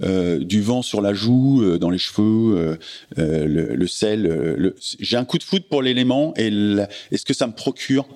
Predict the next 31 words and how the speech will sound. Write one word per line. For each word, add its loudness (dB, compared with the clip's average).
comme, 2
euh, 4
émotion, 2
comme -2
sensation. -2
J'ai -2
pas -6
trop -2
encore 0
à -2
ce -4
moment-là 2
de, 0
de, 4
d'envie 0
de, 2
de, 2
de 0
régate 0
ou -2
de, 2
mais 2
c'est, -2
c'est -8
dans 2
cette -4
école -2
de 0
voile 0
où, 2
euh, 2